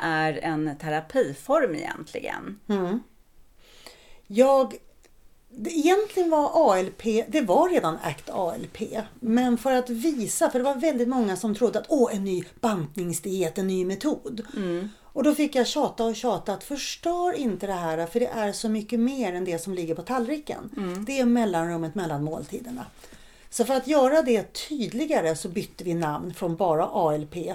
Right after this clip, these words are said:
Speaker 2: till act A L P. Där jag ska säga att åttio procent är livet mellan måltiderna och tjugo procent är kosten. Och act är ju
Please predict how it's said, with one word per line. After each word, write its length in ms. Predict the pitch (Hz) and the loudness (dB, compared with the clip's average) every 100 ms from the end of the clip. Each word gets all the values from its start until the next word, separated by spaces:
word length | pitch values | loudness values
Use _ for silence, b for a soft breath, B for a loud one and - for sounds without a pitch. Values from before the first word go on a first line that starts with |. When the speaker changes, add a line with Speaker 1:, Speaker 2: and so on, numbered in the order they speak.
| - | -6
Speaker 2:
till 240 | - 165 - - | -2 -2 -2 -6
act 400 | 208 - - - | -6 -6 -16 -8
A 220 | 202 160 - | -4 -4 -8
L 100 | 170 | -14
P. 240 | - - 214 - B B B B 208 | -8 -8 -8 -12 B B B B 0
Där 320 | 214 202 202 | 2 4 4
jag 200 | 240 190 | 2 -2
ska 160 | - | -2
säga 200 | 202 196 | 0 0
att 100 | 170 | -2
åttio 440 | - 302 - - 247 | -2 -4 -4 -2 0
procent 640 | 262 247 370 311 170 151 - | 0 0 0 0 0 -4 -4
är 420 | 180 165 160 170 - | -2 0 -2 -4 -6
livet 400 | 190 180 170 175 | -2 0 0 0
mellan 260 | 165 165 | 0 0
måltiderna 600 | 165 151 147 160 160 156 | -2 -4 -4 -8 -8 -8
och 160 | - 247 | -6 -6
tjugo 380 | - 262 160 247 | -4 -6 -6 -6
procent 480 | 339 - 143 147 - | -6 -4 -4 -6 -6
är 220 | 139 147 | -6 -8
kosten. 720 | - - - - 226 320 247 - _ - _ b b b b b b b | -12 -16 -14 -10 -8 -6 -8 -12 _ -20 _ b b b b b b b
Och 480 | - 233 240 - - - - _ | 8 10 10 8 0 -20 -20 _
act 300 | 294 311 - - | 2 2 0 -2
är 260 | 180 247 | 2 4
ju 340 | 311 311 269 | 2 2 2